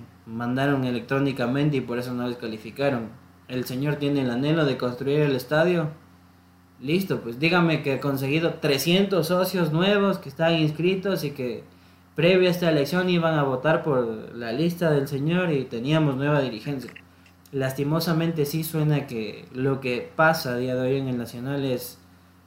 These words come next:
"Me ganaste una o dos elecciones previas, puta, ahora te quiero hacer la vida imposible".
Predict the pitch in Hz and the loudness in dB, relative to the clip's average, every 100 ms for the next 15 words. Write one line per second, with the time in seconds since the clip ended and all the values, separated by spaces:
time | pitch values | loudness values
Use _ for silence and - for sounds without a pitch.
0 | _ _ 123 123 127 127 147 202 208 - | _ _ -10 -6 -4 -2 2 4 2 2
1 | 202 196 - 185 214 202 196 208 202 170 | 0 0 -2 0 4 4 6 6 6 4
2 | 147 185 180 - 175 190 190 175 - 151 | 2 0 -2 -4 -2 0 -2 -4 -8 -14
3 | - 117 117 110 - 110 - 147 151 135 | -14 -14 -14 -14 -8 -8 -2 2 4 4
4 | 143 139 131 135 135 123 120 117 127 110 | 2 0 0 0 0 -2 -6 -12 -10 -12